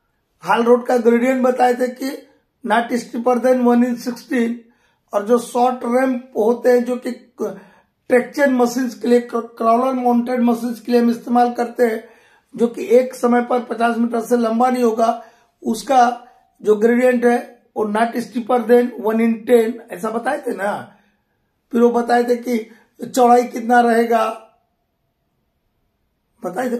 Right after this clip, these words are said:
वही सब maintain करना आपको। Haul roads are kept maintained, मतलब hall roads को जो rule regulation में दिए हुए हैं उस तरीके से maintain करके रखना है। और ये जिम्मेदारी भी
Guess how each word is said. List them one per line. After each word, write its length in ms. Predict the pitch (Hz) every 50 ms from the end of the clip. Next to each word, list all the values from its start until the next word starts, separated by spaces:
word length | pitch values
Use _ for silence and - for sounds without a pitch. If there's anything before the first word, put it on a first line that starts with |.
| - -
वही 360 | 214 226 254 247 254 302 302
सब 300 | - - 294 262 220 214
maintain 520 | 220 226 226 220 214 - 226 240 226 208
करना 260 | 202 196 196 185 185 180
आपको। 340 | 175 175 - - - - _ _ _ _ _ -
Haul 220 | 170 208 262 262
roads 320 | 240 269 277 277 - - - -
are 160 | 226 233 240 240 - - -
kept 360 | 285 277 277 - - - - 220
maintained, 500 | 214 220 220 220 208 240 240 208 170 - - - _ _ _ _ -
मतलब 160 | 262 220 185
hall 260 | - 143 202 226 240 240
roads 320 | 247 269 269 - - -
को 340 | - - - - - - _ _ _ _ _ _ _ _ _
जो 220 | 240 175 233 240
rule 320 | 226 185 196 247 294 285 233
regulation 580 | 247 240 208 220 233 233 233 - - 277 277 262
में 180 | 254 247 202
दिए 260 | 196 220 226 233 233 226
हुए 240 | 214 214 208 196
हैं 320 | 202 226 254 277 - - - _ _ _ _ -
उस 460 | 311 294 302 285 233 - - - _ -
तरीके 420 | 214 202 214 208 - - 214 196
से 220 | 196 - 254 269
maintain 520 | 254 226 202 202 202 - - 220 220 214 -
करके 300 | - 208 196 196 196 190
रखना 180 | 180 165 190
है। 220 | 190 190 190 - - _ _ _ _ -
और 180 | 208 214 208 208
ये 100 | 202 185
जिम्मेदारी 500 | - 170 175 175 175 170 180 180 180 180
भी 420 | 180 208 240 247 254 - - -